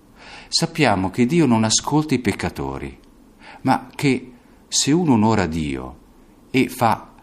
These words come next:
la sua volontà, egli lo ascolta." Da che mondo è mondo non si è mai sentito dire che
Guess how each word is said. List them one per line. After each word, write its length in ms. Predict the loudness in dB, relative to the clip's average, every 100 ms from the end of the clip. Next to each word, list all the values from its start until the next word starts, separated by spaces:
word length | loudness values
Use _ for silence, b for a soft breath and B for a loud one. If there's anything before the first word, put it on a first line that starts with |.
| b -4
la 200 | -4 0
sua 400 | 0 2 2 2
volontà, 920 | 0 0 2 2 -2 -2 -4 -4 -10 _ _ _ _ _ _ _ -6
egli 300 | -2 0 0
lo 100 | -2
ascolta." 800 | -2 -4 -2 -2 -4 -10 -12 -14 -18 -20 _ _ -20 -20 -20 -20 -20 _ -20 B B B B B
Da 160 | -2 2
che 100 | 4
mondo 320 | 6 6 6
è 40 |
mondo 500 | 6 6 4 2 -2 -2
non 180 | 0
si 140 | 2 2
è 20 |
mai 180 | 4 4
sentito 560 | 4 4 2 2 2 2
dire 400 | 4 4 2 -2
che 160 | -4